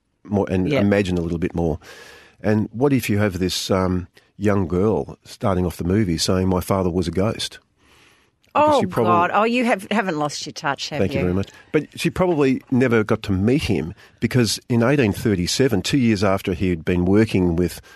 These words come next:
Speaker 1: the colonial settlers in Melbourne, he'd had enough. He was trapped between two cultures. The Ab-, some of the Aboriginal people didn't trust him anymore. Um, uh, there were a lot of his enemies within the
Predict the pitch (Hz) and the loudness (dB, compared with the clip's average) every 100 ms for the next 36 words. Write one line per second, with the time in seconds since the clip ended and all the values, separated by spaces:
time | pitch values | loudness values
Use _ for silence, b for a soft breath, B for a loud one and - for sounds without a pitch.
0 | B 92 - 92 104 107 90 73 - - | B -12 -4 0 2 2 0 -4 -6 -4
1 | 110 98 - - - 82 95 113 73 - | -2 -2 -4 -6 -4 -2 0 0 -2 -10
2 | B B B B B B - 110 127 98 | B B B B B B -6 -2 0 0
3 | 113 - 101 - - 123 - - 101 92 | -2 -4 -8 -6 -4 -6 -6 -8 -6 -4
4 | - 90 - 92 87 98 90 - 90 90 | -4 -6 -2 -4 -2 -4 -4 -4 -4 -4
5 | - 101 90 - 117 92 92 87 90 95 | -4 -6 -4 -2 0 2 2 0 -2 -2
6 | 90 - 95 95 85 85 - 95 95 95 | -4 -2 -2 -2 -4 -6 -4 -6 -4 -2
7 | 92 90 92 95 90 B B B B B | 0 0 2 2 0 B B B B B
8 | 85 90 87 87 76 - _ - 87 90 | -4 -2 -2 -2 -6 -12 _ -10 -4 0
9 | 82 - _ _ _ - 90 85 92 104 | -2 -4 _ _ _ -4 0 0 0 0
10 | 87 87 - 98 92 90 78 92 - 95 | 0 -2 -4 -2 0 0 0 -2 0 2
11 | 90 87 85 82 | 2 2 0 -2